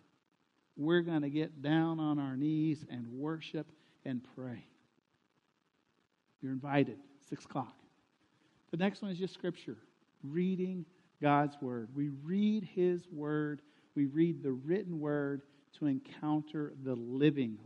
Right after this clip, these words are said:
Word, who is Jesus Himself. The fourth thing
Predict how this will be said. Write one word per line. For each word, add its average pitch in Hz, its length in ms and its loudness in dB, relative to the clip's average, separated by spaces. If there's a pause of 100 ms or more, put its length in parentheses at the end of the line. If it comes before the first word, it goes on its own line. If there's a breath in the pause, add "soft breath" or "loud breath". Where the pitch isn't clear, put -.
Word, 110 400 -8
who 127 100 -6
is 110 120 -8
Jesus 127 420 -4
Himself. - 460 -14 (1700)
The 151 140 -6
fourth 185 380 0 (100)
thing 135 220 0